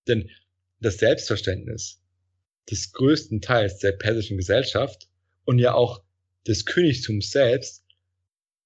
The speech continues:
war ja zoroastrisch. Ja, schauen wir ja nur auf die Münzen. Und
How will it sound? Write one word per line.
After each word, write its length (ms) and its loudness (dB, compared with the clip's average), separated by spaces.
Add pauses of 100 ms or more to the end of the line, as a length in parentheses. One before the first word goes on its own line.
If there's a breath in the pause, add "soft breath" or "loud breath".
war 200 4
ja 240 0 (340)
zoroastrisch. 960 -4 (760)
Ja, 300 -2
schauen 260 0
wir 120 4
ja 60 2
nur 140 4
auf 100 -4
die 100 -2
Münzen. 540 -2 (760)
Und 320 2